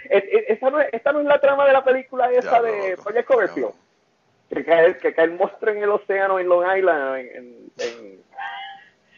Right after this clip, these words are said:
Speaker 2: Está
Speaker 1: en, en,
Speaker 2: cabrón.
Speaker 1: ¿cuál es la isla esa en Nueva York, Connie? Ah, ¿cuál?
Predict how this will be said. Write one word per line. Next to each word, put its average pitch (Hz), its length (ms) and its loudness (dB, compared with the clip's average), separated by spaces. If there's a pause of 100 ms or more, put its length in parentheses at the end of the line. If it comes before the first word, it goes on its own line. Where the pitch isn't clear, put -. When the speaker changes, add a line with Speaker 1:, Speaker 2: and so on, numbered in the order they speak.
(160)
Speaker 2:
Está - 220 -6
Speaker 1:
en, - 100 -6
en, 127 140 2
Speaker 2:
cabrón. - 720 -12 (140)
Speaker 1:
¿cuál 156 160 4
es 175 80 6
la 196 120 8
isla 196 200 6
esa 196 160 2
en 180 80 0
Nueva 175 200 4
York, 175 360 -2
Connie? 170 340 -10 (180)
Ah, 110 260 -8 (1400)
¿cuál? 135 280 -4